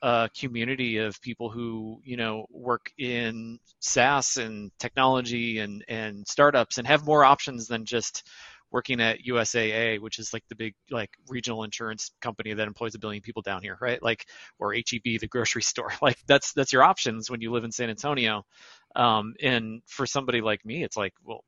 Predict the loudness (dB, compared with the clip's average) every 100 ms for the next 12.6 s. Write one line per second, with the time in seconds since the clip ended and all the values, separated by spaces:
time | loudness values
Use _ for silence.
0 | _ -20 -20 _ -6 -6 -10 -10 _ _
1 | -4 -2 -4 -4 -6 -4 -4 -4 -2 0
2 | 0 0 -2 -4 -12 -20 -10 -6 0 4
3 | 6 8 8 4 0 -2 -2 0 0 2
4 | -2 0 -2 -2 -8 -16 _ _ _ 0
5 | 4 4 6 4 4 0 4 4 4 2
6 | 0 -2 -6 -4 -4 -4 -4 -6 -6 -8
7 | -6 -4 -2 -6 -14 -14 -12 -10 -10 -12
8 | -6 -2 0 2 2 4 4 2 -4 -6
9 | -6 -4 -4 -6 -4 -4 -6 -10 -14 -6
10 | -6 -2 -2 4 2 4 0 0 -4 -2
11 | 0 0 -2 0 2 4 2 6 6 4
12 | -2 -2 -2 -2 -2 -2